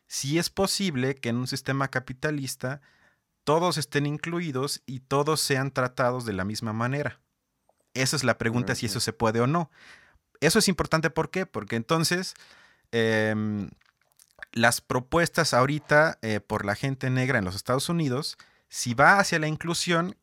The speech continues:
Speaker 1: quizás estamos ahí, eh, cayendo en un error teórico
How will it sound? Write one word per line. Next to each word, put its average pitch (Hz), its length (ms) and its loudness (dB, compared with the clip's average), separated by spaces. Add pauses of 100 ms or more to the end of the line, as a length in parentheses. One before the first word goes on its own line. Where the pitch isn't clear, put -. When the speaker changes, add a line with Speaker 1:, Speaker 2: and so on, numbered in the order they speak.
Speaker 1:
quizás 143 460 2
estamos 135 480 -2
ahí, 127 260 -4 (600)
eh, 107 260 0
cayendo 123 440 0
en 123 60 0
un 131 160 0
error 127 300 0
teórico 151 640 -2